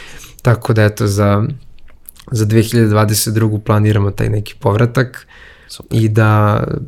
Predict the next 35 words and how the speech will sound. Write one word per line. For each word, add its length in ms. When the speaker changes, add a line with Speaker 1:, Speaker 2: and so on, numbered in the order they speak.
Speaker 1:
da 160
negde 320
vratimo 460
taj 220
hype 420
u, 60
u 360
E 140
B 120
L 220
koji 480
je, 300
da 200
kažemo, 280
možda 300
sad 220
malo 400
utihnuo 640
ovo 140
vreme 340
korone 400
i 40
Speaker 2:
Mhm, 100
Speaker 1:
bez 200
eventa, 340
Speaker 2:
jest. 220
Speaker 1:
bez 220
tog 260
prisustva 520
i 80
tog 200
osjećaja 560
zajednice 720
koja 260
je, 340